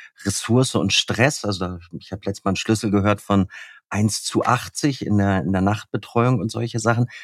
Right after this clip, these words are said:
Was ist denn für dich der beste oder der wichtigste Hebel, um Pflege in der Schweiz besser zu machen? Und hast du irgendwie so ein, so ein Gefühl, ob's in der Schweiz Sachen gibt, die besser laufen, wo wir mal hingucken könnten und lernen?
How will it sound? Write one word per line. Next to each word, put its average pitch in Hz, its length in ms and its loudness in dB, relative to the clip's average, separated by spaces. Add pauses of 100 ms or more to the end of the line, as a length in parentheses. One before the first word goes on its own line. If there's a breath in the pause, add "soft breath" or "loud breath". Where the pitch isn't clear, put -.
(340 loud breath)
Was 120 180 2
ist 117 140 -4
denn 131 100 4
für 123 140 0
dich 127 240 0
der 120 140 2
beste 127 640 0
oder 110 140 0
der 107 180 0
wichtigste 123 440 -4
Hebel, 117 300 2
um 107 460 4 (320)
Pflege 127 340 0
in 98 100 2
der 98 120 2
Schweiz 110 520 -2
besser 151 400 -2
zu - 160 -6
machen? 147 360 2
Und 110 180 2 (340 loud breath)
hast - 280 -6
du 131 120 0
irgendwie 117 380 2
so 110 180 0
ein, 110 120 6
so 104 100 0
ein 117 80 4
Gefühl, 160 560 2 (260 loud breath)
ob's - 260 -4
in 151 80 4
der 139 100 4
Schweiz 127 400 0
Sachen 123 240 -2
gibt, 117 220 -6
die 104 200 -12
besser 123 300 -6
laufen, 143 400 -2
wo 110 100 -2
wir 120 100 0
mal 120 140 2
hingucken 120 480 0
könnten 113 320 0
und 87 220 -2
lernen? 92 460 0